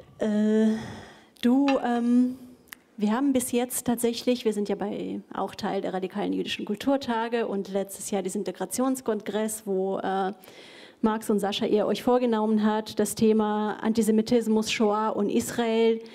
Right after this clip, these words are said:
nicht in den Vordergrund zu rücken. Ähm, dennoch, wenn es um Allianzen geht, würde ich, äh, dich gerne fragen, weil Antisemitismus als Thema ist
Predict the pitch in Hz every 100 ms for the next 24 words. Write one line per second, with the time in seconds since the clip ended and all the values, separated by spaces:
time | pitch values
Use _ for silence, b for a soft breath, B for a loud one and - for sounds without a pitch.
0 | B - 233 - 226 220 220 254 247 226
1 | 240 247 B B B - 226 240 277 302
2 | 339 403 B B B B B B 214 214
3 | 214 214 214 220 220 B B B B B
4 | B _ 262 277 294 285 277 226 240 269
5 | 254 - 247 233 220 226 269 - 220 208
6 | 214 214 214 208 220 226 - 220 - 214
7 | 214 208 208 214 - 208 208 208 208 202
8 | 220 226 226 226 202 196 - 196 208 208
9 | 214 196 262 262 240 226 208 - 240 233
10 | 214 208 - -